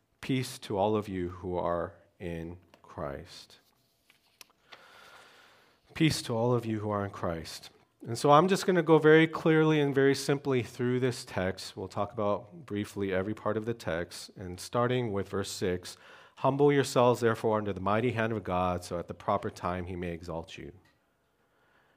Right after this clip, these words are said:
And this section is talking about the pride of self-sufficiency. The pride of our self-sufficiency.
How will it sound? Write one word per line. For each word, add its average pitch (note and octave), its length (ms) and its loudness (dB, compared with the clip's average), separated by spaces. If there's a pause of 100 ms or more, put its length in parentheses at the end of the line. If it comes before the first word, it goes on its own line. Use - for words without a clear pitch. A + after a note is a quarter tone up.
(440)
And B2+ 140 0
this E3+ 140 6
section D3+ 580 4
is A2+ 100 -2
talking B2 300 2
about G#2+ 180 0
the G2+ 80 0
pride G#2+ 680 2 (560)
of F#2 140 -6
self-sufficiency. - 1040 -4 (1300)
The - 100 0
pride C#3 360 8
of A#2 100 6
our G#2+ 100 6
self-sufficiency. G#2 1080 -2